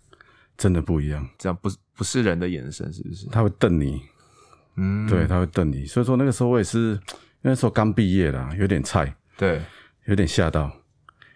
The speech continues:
Speaker 1: 可是他之后他就开始，他，他爸爸说他只是说他想要，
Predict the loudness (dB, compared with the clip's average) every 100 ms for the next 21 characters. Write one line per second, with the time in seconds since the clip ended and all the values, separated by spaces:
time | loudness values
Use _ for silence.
0 | _ -10 -2 0 2 2 2 2 2 2
1 | 2 2 2 0 2 0 0 -2 -6 -12
2 | 0 0 0 -8 -2 0 2 2 2 2
3 | 2 2 2 0 0 2 2 2 0 0
4 | 2 2 2 0 0